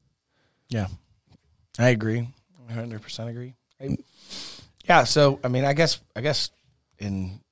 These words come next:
summary, if you're out there and you're lonely, it's not your fault you're lonely, but reach out. Like, you gotta reach out to somebody.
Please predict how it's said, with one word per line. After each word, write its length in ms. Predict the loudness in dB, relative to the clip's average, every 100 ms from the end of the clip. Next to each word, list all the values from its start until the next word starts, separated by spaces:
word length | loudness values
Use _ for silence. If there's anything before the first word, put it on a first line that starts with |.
| _ _
summary, 560 | -4 -2 -2 -6 -8 -10 -16 _ _ _
if 140 | -10 -2
you're 160 | 4
out 120 | 4
there 120 | 4 2
and 100 | 2
you're 80 |
lonely, 480 | 0 0 2 0 -2 -4 -12 _ -20 -18 -18 -10
it's 160 | 2
not 80 | 4
your 100 | 4
fault 240 | 2 0
you're 80 | 0
lonely, 360 | -4 -4 -6 -10 -12
but 180 | -14 -16 _ _ _ _ -10 -10 -16 _
reach 180 | 2 8
out. 180 | 6 6 _ _ _ -20 -10
Like, 160 | 0 6
you 40 |
gotta 100 | 8
reach 180 | 8 8
out 140 | 6
to 40 | 6
somebody. 360 | 2 2 0